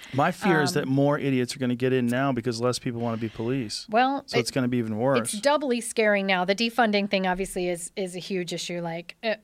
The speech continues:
Speaker 2: what's gonna happen? Agencies are not gonna be able to hire 'cause the money's being taken away.
Speaker 1: It's a political
Speaker 2: Um,
Speaker 1: thing as
Speaker 2: it,
Speaker 1: well.
Speaker 2: it's
Speaker 1: It's like
Speaker 2: totally
Speaker 1: when they
Speaker 2: political.
Speaker 1: say we're gonna defund the police,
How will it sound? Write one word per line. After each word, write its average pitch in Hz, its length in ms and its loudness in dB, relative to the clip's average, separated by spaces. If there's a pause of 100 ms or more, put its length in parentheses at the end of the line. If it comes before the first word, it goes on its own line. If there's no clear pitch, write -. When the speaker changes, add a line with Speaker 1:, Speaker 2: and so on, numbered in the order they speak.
(160)
Speaker 2:
what's 202 300 -4
gonna 180 160 -6
happen? 180 480 -6
Agencies 185 520 -6
are 175 60 -6
not 175 320 -6
gonna 175 160 -8
be 180 160 -2
able 185 160 0
to 180 60 -4
hire 170 380 -6
'cause 175 240 -8
the - 100 -8
money's 175 300 -4
being 175 200 -10
taken 170 300 -8
away. 165 480 -8
Speaker 1:
It's 170 180 2
a 180 80 4
political 175 520 2
Speaker 2:
Um, 113 40 -2
Speaker 1:
thing 113 340 -6
as 110 120 -8
Speaker 2:
it, 143 80 -2
Speaker 1:
well. 127 320 2
Speaker 2:
it's - 80 -6
Speaker 1:
It's - 100 -4
like 135 80 2
Speaker 2:
totally 190 300 0
Speaker 1:
when 135 100 2
they 135 140 4
Speaker 2:
political. - 180 2
Speaker 1:
say 160 380 2
we're 127 140 0
gonna 131 160 0
defund 131 420 -2
the 110 40 -2
police, 135 380 -4